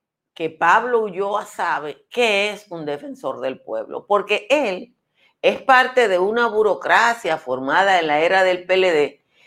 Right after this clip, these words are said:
que aún sin tener militancia política P L Dista, porque nunca la ha tenido, va a defender los mismos intereses que defendió el P L D en estos veinte años. Esa burocracia seguirá dirigiendo el país,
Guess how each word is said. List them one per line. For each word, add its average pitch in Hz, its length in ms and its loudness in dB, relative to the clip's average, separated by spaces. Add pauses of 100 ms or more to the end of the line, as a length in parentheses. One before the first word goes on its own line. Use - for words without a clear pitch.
(140)
que 185 180 6
aún 254 420 4
sin 139 260 -12
tener 139 340 -10
militancia 208 600 -8
política 175 640 -6
P 131 80 -6
L 127 100 -2
Dista, 143 460 -6
porque 123 320 -10
nunca 170 440 -4
la 170 180 4
ha 185 100 -4
tenido, 147 500 -6 (340)
va 190 280 4
a 240 60 4
defender 175 680 -4
los 156 320 -8
mismos 247 640 -8
intereses 160 880 -6 (300)
que 147 100 2
defendió 151 640 4
el 170 160 0
P 160 80 6
L 147 220 4
D 151 140 6
en 139 80 0
estos 139 380 -2
veinte 123 380 -2
años. - 540 -10 (580)
Esa 302 320 6
burocracia 285 760 2
seguirá 165 460 2
dirigiendo 208 600 -2
el 214 140 -4
país, 170 440 -2